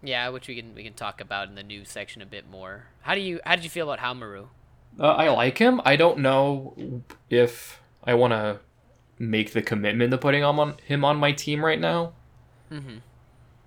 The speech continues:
Speaker 2: 'Cause the problem is, with my team that I have, I either have to do a, have a team with, there's one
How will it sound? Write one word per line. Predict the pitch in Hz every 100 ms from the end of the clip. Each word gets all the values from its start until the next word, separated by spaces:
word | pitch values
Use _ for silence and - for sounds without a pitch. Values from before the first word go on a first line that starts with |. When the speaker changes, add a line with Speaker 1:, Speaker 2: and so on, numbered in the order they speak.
| _
Speaker 2:
'Cause | - 117
the | 123
problem | - 127 131 113
is, | 104 117
with | 120
my | 120 110
team | 117
that | 113 107
I |
have, | 101 107 107
I | 110
either | 113 110 107
have | 117 107 -
to | - 117 107 101 98 98 - _ _ _ _ _ _ _ 127
do | 113 113 113 107
a, | 104
have | 110 117
a | 113
team | 107 120 117
with, | 107 98
there's | 107 104
one | 107 107 120 135 147 156